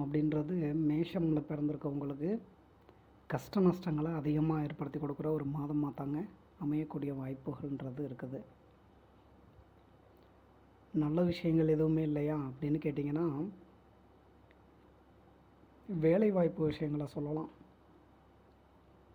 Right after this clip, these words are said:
உங்க ஜாதகம்ல இப்ப நடக்கக்கூடிய தசாபுத்தின்றது உங்களுக்கு சப்போர்ட் பண்ணி கொடுத்தது அப்படின்னா, சில பேருக்கு நீங்க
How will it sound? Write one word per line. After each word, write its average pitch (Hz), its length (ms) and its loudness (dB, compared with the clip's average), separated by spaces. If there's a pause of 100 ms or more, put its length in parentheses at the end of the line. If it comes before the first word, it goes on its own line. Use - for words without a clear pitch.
(380)
உங்க 135 140 -4 (320)
ஜாதகம்ல 175 680 2
இப்ப 165 260 0
நடக்கக்கூடிய 160 480 0 (280)
தசாபுத்தின்றது 165 840 0 (100)
உங்களுக்கு 160 240 -2 (100)
சப்போர்ட் 151 300 -4
பண்ணி 160 200 0
கொடுத்தது 151 440 -4
அப்படின்னா, 151 300 -4 (1200)
சில 180 180 -2
பேருக்கு 180 300 2
நீங்க 165 180 6